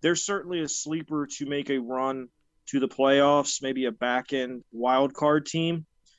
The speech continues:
I'm sure a lot of people think I'm nuts, but I just think they're a sleeping giant. They've got, that kid's gonna be a special player. Um, our biggest issue as Colt fans,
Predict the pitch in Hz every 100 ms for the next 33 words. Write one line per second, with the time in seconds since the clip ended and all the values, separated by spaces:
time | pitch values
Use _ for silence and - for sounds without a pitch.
0 | _ _ 139 127 - 139 131 123 131 123
1 | 120 113 117 160 165 - - 127 120 117
2 | 131 135 - 147 131 127 - 139 131 127
3 | 117 127 123 117 104 123 127 123 - -
4 | 131 - 151 127 139 127 120 - 139 135
5 | 143 - 131 131 131 127 _ _ _ _
6 | - 120 117 113 113 - _ _ - 147
7 | 185 214 233 208 - 190 - 160 139 -
8 | - 175 185 - 196 202 202 196